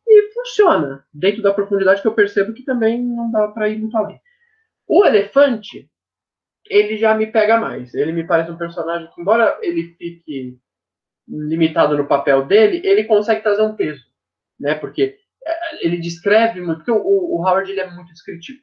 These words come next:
tanto na violência exacerbada e nesse caso com o elefante, que é uma criatura muito sofrida, você compadece assim como o Conan ali tá compadecendo. E ele fala sempre com,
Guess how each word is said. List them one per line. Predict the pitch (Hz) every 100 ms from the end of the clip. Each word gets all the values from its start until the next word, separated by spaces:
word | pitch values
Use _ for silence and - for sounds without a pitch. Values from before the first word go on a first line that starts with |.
| _
tanto | 156 196 196 170
na | 165
violência | 160 156 156 160 165 156
exacerbada | 151 165 156 156 170 165 165 - _ _ _
e | 175 170
nesse | 165 165 -
caso | 170 165
com | 170
o | 170
elefante, | 175 175 131 127 -
que | 143
é |
uma | 135 147
criatura | 151 151
muito | 156 151
sofrida, | 160 160 _ - 185 175 143 143 143 - _ _ 156
você | 156 190
compadece | - 202 208 190 180 196 -
assim | 185 - 214
como | 214 208
o | 208
Conan | - 220 220 202
ali | 185 185
tá | 202
compadecendo. | 190 - 180 180 - 254 254 247 _ _ _ _ -
E | 190 214
ele | 226 226 220 -
fala | 220 220 220 220 -
sempre | 233 226 226
com, | 233 220 214